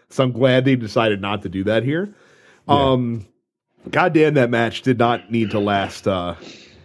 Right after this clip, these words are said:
Speaker 1: twenty-five minutes, though. And please, God, can we be done with this fucking feud between these two?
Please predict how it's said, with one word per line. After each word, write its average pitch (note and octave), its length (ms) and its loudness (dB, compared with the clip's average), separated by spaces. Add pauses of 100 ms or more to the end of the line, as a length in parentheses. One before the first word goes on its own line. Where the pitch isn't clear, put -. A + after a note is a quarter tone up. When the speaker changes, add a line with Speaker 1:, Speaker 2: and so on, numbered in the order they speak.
(280)
Speaker 1:
twenty-five A#2 500 2
minutes, G2+ 260 -6
though. A#2 280 4
And A2+ 180 -2
please, C#3+ 300 0
God, A2 320 2
can G#2+ 140 -6
we G2 80 -4
be G2 120 -4
done F#2 260 -4
with F2 140 -12
this E2+ 120 -16
fucking F2 380 -8
feud E2 340 -12 (580)
between F#2+ 320 -10
these E2+ 200 -8
two? E2+ 220 -10